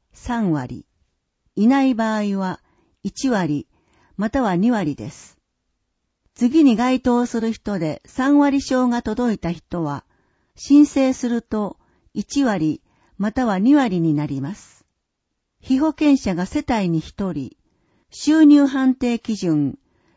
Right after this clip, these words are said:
収入が三百八十三万円未満。被保険者が世帯に一人で、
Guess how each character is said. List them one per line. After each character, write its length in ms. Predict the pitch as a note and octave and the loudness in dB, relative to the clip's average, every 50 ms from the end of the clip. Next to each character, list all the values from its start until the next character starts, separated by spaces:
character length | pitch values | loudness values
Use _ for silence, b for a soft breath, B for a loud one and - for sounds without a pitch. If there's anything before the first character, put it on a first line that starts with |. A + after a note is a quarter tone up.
| _ _ | _ _
収 360 | - - - - C#4 C#4+ C#4+ | -18 -8 -2 0 2 4 6
入 320 | C#4 C4 C4 B3+ B3 A#3+ A#3 | 6 6 6 6 4 2 0
が 280 | G#3 A3 G#3 F#3+ - - - | 0 -2 -2 -4 -6 -10 -14
三 320 | - - D4 D4+ D4 C4+ | -8 -2 2 4 4 4
百 240 | A#3 A3 G3+ - F#3+ | 2 0 -4 -6 -6
八 280 | G3+ A3 A3 - A#3+ | -8 -8 -8 -8 -6
十 200 | G#3+ A3+ A#3 A3 | -4 -4 -4 -4
三 320 | G#3+ - A3 G#3+ A3 A3 A3 | -4 -4 -2 -2 0 0 -2
万 240 | G#3+ G#3 G#3 G#3 G3 | -2 -2 -2 -2 -2
円 260 | F#3+ F#3+ F#3+ F#3 F3+ | -2 -2 -2 -2 -2
未 120 | F#3 F3+ | -2 -2
満。 360 | E3 D3+ B2+ A#2+ A#2+ A2 - - _ _ _ _ _ _ _ _ _ _ _ _ _ _ _ _ _ | -4 -4 -6 -8 -10 -12 -14 -18 _ _ _ _ _ _ _ _ _ _ _ _ _ _ _ _ _
被 180 | _ - B3 | _ -4 -2
保 80 | C#4 D#4 | -2 -2
険 280 | D4+ - D#4 D4+ D4 | 0 2 4 4 4
者 160 | C4+ - A3 F#3+ | 4 2 -2 -2
が 100 | G3 G3+ | -4 -4
世 160 | - C#4 C#4 - | -4 -6 -4 -4
帯 180 | B3+ A3 G3+ F#3 | -4 -2 -2 -2
に 80 | F3 | -4
一 260 | F3 - - - G#3 | -4 -6 -6 -6 -6
人 160 | G3+ F3+ E3+ D3 | -4 -4 -6 -6
で、 220 | C#3+ C#3+ C3+ - | -8 -8 -10 -12